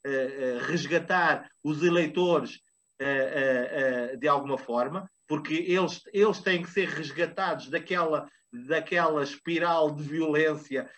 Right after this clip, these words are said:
eh, eh, relativamente ao sistema, e isso é um, é uma tarefa, eh, eh, eh, para muitos anos.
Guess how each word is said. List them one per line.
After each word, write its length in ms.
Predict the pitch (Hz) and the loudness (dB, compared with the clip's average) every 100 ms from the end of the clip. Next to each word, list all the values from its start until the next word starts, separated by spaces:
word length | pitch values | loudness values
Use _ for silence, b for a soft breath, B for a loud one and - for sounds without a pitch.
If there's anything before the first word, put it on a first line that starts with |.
| B | B
eh, 540 | 147 143 147 147 143 160 | -2 -2 0 0 0 -2
eh, 40 | |
relativamente 720 | 139 165 160 165 170 170 151 | 0 0 0 -2 0 -2 -2
ao 140 | 139 131 | -2 -4
sistema, 580 | - 135 127 135 202 - _ _ | -10 -4 -2 -2 -4 -8 _ _
e 180 | 139 170 | -6 -2
isso 220 | 233 - | -2 -2
é 140 | 220 202 | 0 2
um, 200 | 190 208 | 2 -2
é 100 | 185 | 0
uma 200 | 180 180 | 0 0
tarefa, 520 | 175 208 208 220 220 - - | 0 0 -2 -6 -8 -12 -8
eh, 280 | 190 190 - | -4 -4 -2
eh, 340 | 185 170 160 175 | 2 2 2 0
eh, 240 | 151 143 | 0 0
para 200 | 160 160 | 0 0
muitos 320 | 185 208 - | 2 0 -2
anos. 240 | 117 101 | -6 -6